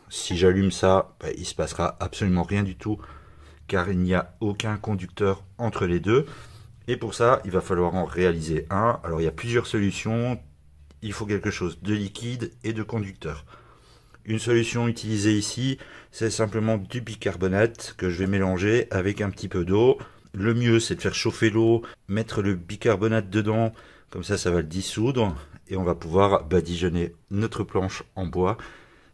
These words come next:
et voir le résultat que ça donne. Donc voilà, en gros, niveau explication sur le fonctionnement, bah, il n'y a pas grand chose à faire. Donc je vais préparer mon petit mélange et vous montrer ça tout de suite. Alors voilà, mon mélange,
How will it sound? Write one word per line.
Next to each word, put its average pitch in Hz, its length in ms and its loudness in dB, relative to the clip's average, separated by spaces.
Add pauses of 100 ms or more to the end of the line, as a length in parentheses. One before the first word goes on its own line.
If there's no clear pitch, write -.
(120)
et 98 200 -2
voir 92 320 0
le 87 80 2
résultat 85 400 -2
que - 80 -6
ça - 160 -2
donne. 71 180 -4 (340)
Donc 107 100 -4
voilà, 95 280 2
en 107 100 -2
gros, 107 200 0
niveau 117 260 4
explication 110 920 0
sur 92 200 -4
le 98 80 4
fonctionnement, 107 640 -2
bah, 90 120 0
il 80 40 2
n'y 78 60 0
a 76 40 -2
pas 110 120 0
grand 95 160 -2
chose 87 220 -4
à 80 80 0
faire. 107 380 2
Donc 101 160 -6
je 92 160 -4
vais 101 120 4
préparer 98 640 -2 (220)
mon 98 240 -2
petit 117 160 -8
mélange 110 560 -2 (100)
et 92 80 -6
vous 90 140 -6
montrer 95 300 -4
ça 110 160 -4
tout 104 120 -10
de - 60 -12
suite. - 200 -16
Alors 113 200 2
voilà, 76 280 -2
mon 107 160 2
mélange, 90 440 0